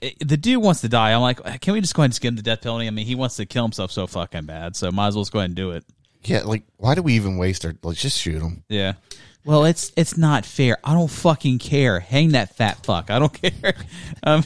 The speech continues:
Speaker 1: mean, Jesus Christ, dude. Get outta here.
Speaker 2: You know, it's like, what do we do to animals that viciously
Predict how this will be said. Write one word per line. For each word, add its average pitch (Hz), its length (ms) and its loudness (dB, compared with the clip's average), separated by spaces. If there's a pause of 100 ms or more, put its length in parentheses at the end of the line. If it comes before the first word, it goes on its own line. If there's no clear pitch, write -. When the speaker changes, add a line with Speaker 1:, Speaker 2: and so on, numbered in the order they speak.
Speaker 1:
mean, 175 180 4
Jesus 151 460 2
Christ, 120 500 2
dude. 98 280 -2 (720)
Get 123 180 2
outta 120 300 -2
here. 87 160 -10
Speaker 2:
You 117 60 0
know, 127 160 4
it's 123 160 -2
like, 123 120 -2
what 160 120 -2
do 185 60 2
we 156 140 -4
do 104 520 0 (960)
to - 200 -6
animals 87 500 -4
that 82 140 -6
viciously 85 800 -4